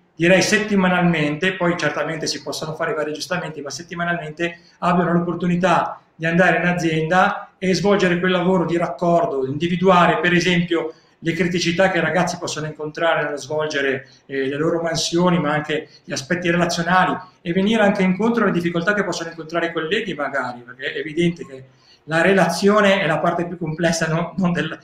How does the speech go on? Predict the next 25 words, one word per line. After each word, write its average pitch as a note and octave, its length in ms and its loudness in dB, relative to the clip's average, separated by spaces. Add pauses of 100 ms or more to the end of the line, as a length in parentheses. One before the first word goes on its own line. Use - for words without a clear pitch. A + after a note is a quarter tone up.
(140)
del E3+ 140 4
lavoro F#3+ 380 6
e - 20 4
della D#3+ 220 4
vita, E3+ 240 0
direi, C3+ 340 -4
quindi F3 500 2 (200)
è D3+ 260 0
evidente F#3 400 0
che - 80 -2
ci E3+ 80 -6
sono E3+ 240 -2
questi - 180 -10
aspetti, C3+ 560 -6 (300)
eh, D#3 420 0
però G3+ 560 4 (140)
il F3 140 -2
lavoro G3 340 4
attento G3 440 2
degli F3 160 0
educatori G3+ 560 2
può G#3+ 80 0
far F#3 160 0
sì F#3+ 140 -6
che F#3 240 -4